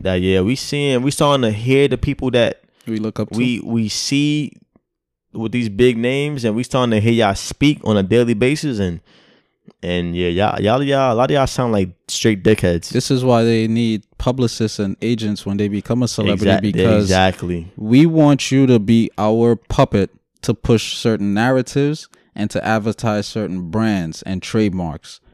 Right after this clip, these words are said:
Speaker 2: Now, if I let you out of my sight, if we give you these
Speaker 1: Yeah.
Speaker 2: contracts as a sports player, as an entertain-, uh, entertainer, whatever it is, and there's nobody managing you, supervising you,
Speaker 1: Right.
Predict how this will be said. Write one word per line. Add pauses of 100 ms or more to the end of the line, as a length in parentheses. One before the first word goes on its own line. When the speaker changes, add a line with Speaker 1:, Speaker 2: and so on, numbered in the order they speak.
(300)
Speaker 2:
Now,
if (180)
I
let
you
out
of
my
sight, (200)
if
we
give
you
these
Speaker 1:
Yeah.
Speaker 2:
contracts
as
a
sports
player,
as
an
entertain-, (180)
uh,
entertainer, (340)
whatever
it
is, (380)
and
there's
nobody
managing
you,
supervising
you, (240)
Speaker 1:
Right.